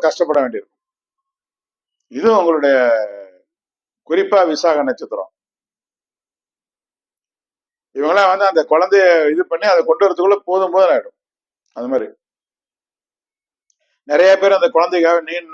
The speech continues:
நீண்ட நாட்கள் குழந்தை இல்லைன்னு சொல்லிட்டு அதுக்காக பிரார்த்தனைகள் பண்ணுவாங்க, மருத்துவ சிகிச்சைகள்லாம் எடுத்துக்குவாங்க. ஆனா ஆரம்பத்துல குழந்தை பாக்கியம் தாமதமாகுதுங்கிறதுக்கு அவங்க குறைந்த குழந்தை பாக்கியம்னு சொல்ல முடியாது. அப்புறம் குழந்தை பிறக்க ஆரம்பிச்சோன்னா நீங்க தான் ஸ்டாப் பண்ணிக்கணும். அது பாட்டுக்கு நான் ஸ்டாப்பா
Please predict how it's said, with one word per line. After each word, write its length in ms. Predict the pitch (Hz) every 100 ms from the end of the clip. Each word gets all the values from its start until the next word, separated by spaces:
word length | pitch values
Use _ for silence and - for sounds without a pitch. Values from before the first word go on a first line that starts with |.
| 156
நீண்ட 180 | 165 175 170
நாட்கள் 220 | 170 170
குழந்தை 200 | 160 165 156
இல்லைன்னு 240 | 160 156
சொல்லிட்டு 200 | 156 156
அதுக்காக 300 | 143 160 156 -
பிரார்த்தனைகள் 520 | 147 156 156 151 127
பண்ணுவாங்க, 320 | 135 135 135 147 139
மருத்துவ 320 | 160 175 156
சிகிச்சைகள்லாம் 420 | 156 139 143 151 127
எடுத்துக்குவாங்க. 380 | - 110 95 _ _ _ _ _ _ _ _ _ _ _ _ _ _ _ _ _ _ -
ஆனா 280 | 156 175 170 190 - _ - 143
ஆரம்பத்துல 460 | 214 240 220 214 202
குழந்தை 220 | 185 190 202
பாக்கியம் 320 | 190 175 175 160
தாமதமாகுதுங்கிறதுக்கு 840 | 175 175 170 160 151 147 147 190
அவங்க 200 | 202 -
குறைந்த 280 | 185 220 214 190
குழந்தை 220 | 190 185 170
பாக்கியம்னு 340 | 165 170 165
சொல்ல 120 | 151 143
முடியாது. 280 | 135 117 104 _ _ _ _ _ _ _ _ -
அப்புறம் 240 | 151 165 139
குழந்தை 240 | 190 220 214
பிறக்க 240 | 190 214 208
ஆரம்பிச்சோன்னா 360 | 196 196 214 214
நீங்க 160 | 202 214 214
தான் 120 | 202
ஸ்டாப் 260 | 190 180 180
பண்ணிக்கணும். 380 | 175 156 262 127
அது 100 | 165 185
பாட்டுக்கு 260 | 175 202 -
நான் 180 | 165 160 -
ஸ்டாப்பா 260 | - 170